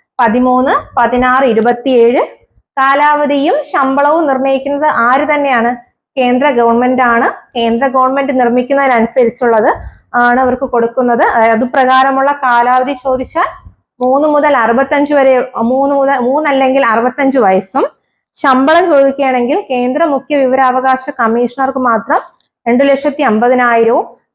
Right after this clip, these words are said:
ബാക്കി വിവരാവകാശ കമ്മീഷണർക്ക് രണ്ട് ലക്ഷത്തി ഇരുപത്തയ്യായിരവുമാണ്.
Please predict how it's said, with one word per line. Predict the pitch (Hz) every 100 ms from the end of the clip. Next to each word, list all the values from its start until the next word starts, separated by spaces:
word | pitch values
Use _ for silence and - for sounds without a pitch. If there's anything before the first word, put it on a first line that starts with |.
| 220
ബാക്കി | 262 285 285 381 302
വിവരാവകാശ | 262 277 269 269 277 277 -
കമ്മീഷണർക്ക് | 240 233 240 240 233 196 277 440 - - - 269
രണ്ട് | 262 302
ലക്ഷത്തി | 285 277 - 381 294
ഇരുപത്തയ്യായിരവുമാണ്. | 330 330 294 233 208 196 240 285 196